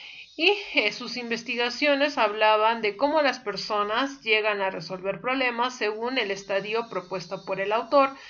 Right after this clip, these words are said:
Entonces, según esta postura, podemos ver que se plantearon diferentes tipos de experimentos y pudimos caer en cuenta de que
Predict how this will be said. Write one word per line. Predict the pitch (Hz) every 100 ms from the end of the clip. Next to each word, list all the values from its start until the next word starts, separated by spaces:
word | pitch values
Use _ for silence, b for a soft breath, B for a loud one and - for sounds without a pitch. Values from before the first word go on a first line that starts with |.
| B B
Entonces, | 269 277 285 277 277 277
según | 294 320 403
esta | 403 339 330
postura, | 208 - 220 214 220
podemos | 208 208 208 196
ver | 208 208
que | 202
se | 190
plantearon | 190 185 185 226 226 220
diferentes | 185 190 190 208 202 185
tipos | 180 - 196 185
de | 180
experimentos | - - 196 214 233 220 247 294 - B B B -
y | 415
pudimos | 392 359 330 320 311
caer | 214 202 208
en | 214 214
cuenta | 254 233 196 208 240 277 B B B
de | 226 254 254
que | 254 220